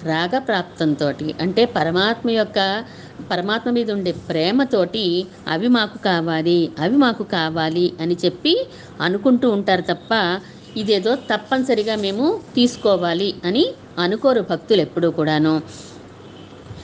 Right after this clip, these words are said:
కలత్తదు ఉండు, అముదుచై కైవాంగ్-, అముదుచైతు కైవాంగిన తళిగై మాత్యనాల్ ప్రసాదం భోజ్యం. ఆయన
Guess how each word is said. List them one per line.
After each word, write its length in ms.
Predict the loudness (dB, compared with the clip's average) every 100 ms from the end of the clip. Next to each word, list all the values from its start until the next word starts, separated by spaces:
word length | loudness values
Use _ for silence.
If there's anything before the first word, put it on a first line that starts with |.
| -6 0
కలత్తదు 500 | 2 2 2 2 2
ఉండు, 520 | 2 2 2 0 -2 -2
అముదుచై 500 | 0 2 2 4 2
కైవాంగ్-, 500 | 2 0 2 0 -2 -2
అముదుచైతు 500 | -2 2 2 4 2
కైవాంగిన 880 | 2 2 2 0 0 0 0 0 -4 -10 -8 2
తళిగై 540 | 4 4 2 2 0 -4 -2
మాత్యనాల్ 680 | 0 0 0 2 4 2
ప్రసాదం 720 | 0 -2 -2 0 0 0 0 2
భోజ్యం. 720 | 2 0 0 0 2 2 -2 -8 -12 -2
ఆయన 280 | 0 0